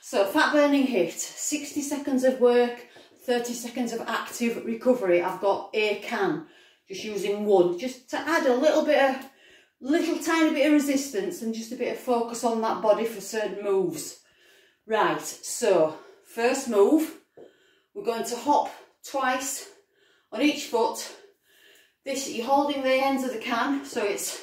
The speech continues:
up and down, hopping twice on each foot. Get ready. Get warmed up if you need to first. Three.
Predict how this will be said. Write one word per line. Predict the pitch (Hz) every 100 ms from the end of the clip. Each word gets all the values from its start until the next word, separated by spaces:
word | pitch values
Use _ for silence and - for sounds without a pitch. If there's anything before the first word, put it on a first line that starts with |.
| -
up | - - - _ - - - _ - - 339
and | 302
down, | 269 254 247 262 - - - - - _ - - - _ - -
hopping | 254 247 277 240
twice | 233 233 226 220
on | 240 220
each | 226 -
foot. | 185 175 - - 180 - - _ _ _ _ _ _ _
Get | 226 -
ready. | 202 185 165 - - - -
Get | 202
warmed | 269 294 320
up | 320
if | 330
you | 320
need | 311 -
to | 349
first. | 320 285 320 - - - _ _ _ _ _ _
Three. | - 277 285 277